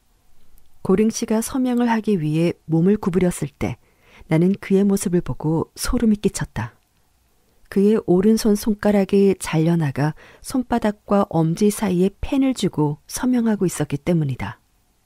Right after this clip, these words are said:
나는 전장에서 수천 명의 죽음을 목격했고 온갖 외과 수술을 도왔지만 엄지만 툭 튀어나온 저 갈색 스펀지 같은 손의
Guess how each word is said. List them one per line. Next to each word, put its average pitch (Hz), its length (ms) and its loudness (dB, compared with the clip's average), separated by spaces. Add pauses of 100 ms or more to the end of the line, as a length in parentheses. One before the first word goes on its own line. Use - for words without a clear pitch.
(300)
나는 170 320 2 (360)
전장에서 160 1000 0
수천 - 480 -4
명의 214 260 2
죽음을 196 460 2
목격했고 151 760 -4 (520)
온갖 185 420 2 (140)
외과 165 400 0
수술을 202 420 0
도왔지만 156 680 -4 (640)
엄지만 208 600 2
툭 - 260 -8
튀어나온 180 560 0 (400)
저 185 180 0
갈색 - 480 -2
스펀지 - 420 -2
같은 196 340 0
손의 156 420 0